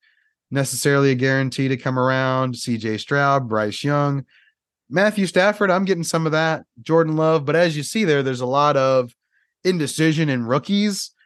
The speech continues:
in that area. So Kenny is one of the people that I find myself getting in that range, not because of Matt Canada, but because the offensive line's gonna be better.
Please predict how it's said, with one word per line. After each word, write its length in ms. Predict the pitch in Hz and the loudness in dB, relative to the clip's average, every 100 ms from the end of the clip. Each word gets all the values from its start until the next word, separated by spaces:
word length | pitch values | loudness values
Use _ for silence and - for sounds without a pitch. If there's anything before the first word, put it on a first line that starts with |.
| _ _ | _ _
in 140 | 175 180 | -2 0
that 180 | 185 | 2
area. 360 | 185 190 190 190 | 2 2 2 0
So 240 | - 139 | -2 -4
Kenny 360 | 123 170 160 151 | -2 0 2 2
is 120 | 135 | 0
one 200 | 131 131 | 0 0
of 40 | 123 | 0
the 80 | |
people 360 | 110 139 120 117 | -2 -4 -2 -2
that 100 | 113 | -2
I 80 | 110 | -4
find 340 | - 123 123 | 0 0 2
myself 460 | 117 107 - 107 101 | 0 -2 -2 -4 -2
getting 420 | 117 113 107 98 - - _ - | -2 0 -2 -8 -14 -20 _ -4
in 200 | 127 120 | 0 2
that 220 | 117 107 | 0 -2
range, 400 | 117 117 110 98 | -2 0 -2 -2
not 240 | 123 175 | 0 0
because 280 | 180 175 170 | 0 0 2
of 80 | 165 | 2
Matt 240 | 165 160 | 0 0
Canada, 480 | 123 185 180 143 135 | -2 0 0 2 2
but 180 | 131 120 | 0 -2
because 400 | 123 139 131 120 | -4 0 0 0
the 80 | 123 | 0
offensive 560 | 120 123 - 120 117 | 2 0 -2 -4 -4
line's 340 | 110 131 131 120 | 0 2 2 0
gonna 200 | 127 123 | 0 0
be 80 | 120 | 0
better. 400 | 120 120 117 | 0 0 -2